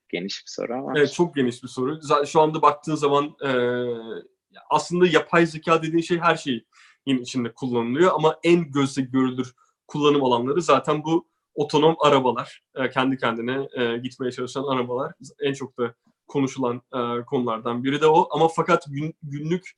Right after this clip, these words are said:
Speaker 2: e, kullandığımız her şeyin içinde aslında yapay zeka var.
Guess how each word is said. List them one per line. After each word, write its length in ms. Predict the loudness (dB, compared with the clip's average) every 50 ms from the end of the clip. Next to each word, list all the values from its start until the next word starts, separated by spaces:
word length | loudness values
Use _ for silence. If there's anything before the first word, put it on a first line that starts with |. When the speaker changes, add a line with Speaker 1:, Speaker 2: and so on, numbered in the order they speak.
| _ _ _ _ _ _ _ _ _ -2 0
Speaker 2:
e, 60 | 2 2 4 2 0 2 2 0 0 0 -4 -10 _ _ _ _ _ _ _ _ _ _ _ _ _ _ _ _ _ _
kullandığımız 680 | -8 -6 0 4 4 4 4 4 2 2 2 2 2 0 -2
her 220 | 2 4 4 4
şeyin 280 | 4 2 0 0 0 -2
içinde 260 | -2 -2 -2 -2 0
aslında 600 | 0 -2 -4 -4 -4 -4 -2 0 0 -2 -2 -6 _ _ _ _ _
yapay 340 | 2 2 4 4 2 2 2
zeka 380 | 0 -2 -2 0 0 0 2 2
var. 300 | 0 0 -2 -4 -12